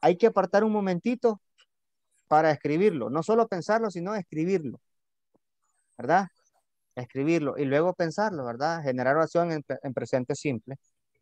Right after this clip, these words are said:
Gen-, generar una oración en el pasado, ¿verdad?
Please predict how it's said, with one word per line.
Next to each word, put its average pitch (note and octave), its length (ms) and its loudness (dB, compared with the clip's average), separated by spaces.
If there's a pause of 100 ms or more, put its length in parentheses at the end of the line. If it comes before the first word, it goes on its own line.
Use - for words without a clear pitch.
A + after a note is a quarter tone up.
(160)
Gen-, B2 560 0
generar B2+ 360 4
una D3 140 4
oración D#3 540 2 (160)
en B2+ 160 -2
el A#2 100 -4
pasado, D3+ 520 2 (760)
¿verdad? C#3 520 2